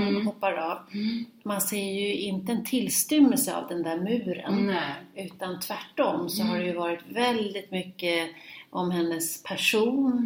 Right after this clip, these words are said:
Speaker 1: Mm.
Speaker 2: att hon är kylig, hon är
Speaker 1: Mm.
Speaker 2: robot och, och det
Speaker 1: Mm.
Speaker 2: ena efter det andra. Och det finns ett him-, apropå kön.
Speaker 1: Mm.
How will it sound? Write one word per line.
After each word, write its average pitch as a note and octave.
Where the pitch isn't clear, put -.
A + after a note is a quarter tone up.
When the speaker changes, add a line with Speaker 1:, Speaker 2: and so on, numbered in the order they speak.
Speaker 1:
Mm. G3+
Speaker 2:
att G#3
hon F3
är E3+
kylig, F#3
hon G3+
är G3
Speaker 1:
Mm. F3
Speaker 2:
robot F3+
och, E3+
och F3+
det F#3
Speaker 1:
Mm. -
Speaker 2:
ena F3
efter -
det F3+
andra. F3
Och G3
det G3
finns G3
ett -
him-, -
apropå G3
kön. F3+
Speaker 1:
Mm. G3+